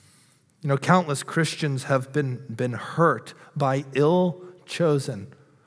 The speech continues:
well-meaning, but ill-chosen words, trying to encourage a, a mother who has miscarried or a grieving widow. At moments like these, we need to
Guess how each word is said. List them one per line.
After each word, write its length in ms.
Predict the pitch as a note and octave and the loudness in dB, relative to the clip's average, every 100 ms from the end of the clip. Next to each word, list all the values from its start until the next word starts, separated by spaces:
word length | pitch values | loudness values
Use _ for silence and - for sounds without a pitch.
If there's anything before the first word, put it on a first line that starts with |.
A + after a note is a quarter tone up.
| _ | _
well-meaning, 840 | F3+ A3 B3 G3+ G3 D3 C3 C#3+ D#3+ - - - | 4 6 6 4 2 0 -2 -4 -6 -12 -20 -2
but 220 | D3+ C#3+ C#3+ | 2 2 4
ill-chosen 880 | F3 F3+ F3 - F3 E3+ D#3 D3+ C3 | 2 2 -2 -2 2 2 2 0 2
words, 460 | C#3 C3+ B2+ B2 | 2 2 -2 -4
trying 280 | - E3+ F3+ | 2 4 4
to 120 | E3+ | 4
encourage 640 | F3 D3+ - F3+ E3+ C#3+ C3+ | 2 0 2 4 4 0 0
a, 180 | C3+ | 0
a 40 | B2 | 0
mother 440 | C3+ D3 D#3 C#3+ | 2 4 4 0
who 120 | A#2 C#3+ | -2 -4
has 120 | A#2 | -4
miscarried 600 | B2+ B2 - A2+ G#2 G#2 - - _ _ _ - | -6 -6 -4 -4 -4 -8 -14 -20 _ _ _ -2
or 160 | C3+ | 0
a 60 | C#3 | 2
grieving 500 | D3 D3+ E3 D3 C3+ | 2 2 2 0 -4
widow. 340 | B2 B2 G#2 - - _ _ _ _ _ _ _ _ _ | -6 -6 -8 -14 -20 _ _ _ _ _ _ _ _ _
At 140 | - F3 | 0 4
moments 520 | F#3 G#3 B3 A#3 - | 6 6 4 2 2
like 320 | F#3 E3+ D#3 | 0 0 -2
these, 600 | E3 E3+ E3 D3 C#3 - - - - | 0 2 2 0 -2 -8 -16 -16 -4
we 120 | E3 | 0
need 300 | D#3+ G#3 G3+ | 2 2 0
to 340 | - F3 D#3+ | -2 0 0